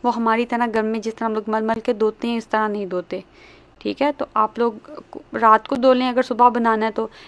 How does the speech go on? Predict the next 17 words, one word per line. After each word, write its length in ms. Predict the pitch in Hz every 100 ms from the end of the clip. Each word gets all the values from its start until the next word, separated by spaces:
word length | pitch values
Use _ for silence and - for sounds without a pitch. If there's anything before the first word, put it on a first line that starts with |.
| -
यहाँ 260 | 233 233 247
पे 100 | 247
मैंने 200 | 254 247
लकड़ी 260 | 233 240 247
का 120 | 262
चम्मच 440 | 269 220 214 233
यूज़ 200 | 240 262
किया 240 | - 262 294
है, 60 |
इसको 300 | 311 240 -
मैं 100 | 226 226
ऑयल 260 | 214 214
के 100 | 214
साथ 180 | 233 233
ग्रीस 360 | 208 185 208 208
कर 160 | - 240
लूँगी। 400 | 247 285 302